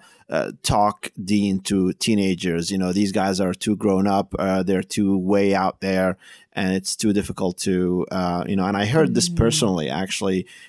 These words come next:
Speaker 1: in more than one state, you know, talking, like,
Speaker 2: Mm.
Speaker 1: in social gatherings and whatnot.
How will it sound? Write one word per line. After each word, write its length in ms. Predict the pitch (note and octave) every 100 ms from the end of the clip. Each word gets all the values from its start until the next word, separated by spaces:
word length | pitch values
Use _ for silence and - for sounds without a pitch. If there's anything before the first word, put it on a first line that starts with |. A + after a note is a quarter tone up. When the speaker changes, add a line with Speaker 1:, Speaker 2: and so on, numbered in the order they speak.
| -
Speaker 1:
in 120 | G#2+
more 180 | A2 A#2+
than 160 | A2 G2+
one 160 | G2
state, 460 | F#2+ - G2+ F2+ -
you 80 | G2+
know, 140 | F2+ F#2
talking, 400 | G2 G2 G2 F#2
like, 160 | F2
Speaker 2:
Mm. 100 | D#2+
Speaker 1:
in 200 | - F2
social 400 | - G#2+ - G2
gatherings 520 | F#2+ F#2 F#2+ F#2 F#2
and 100 | F2+
whatnot. 420 | F2 A#1+ G2 F#2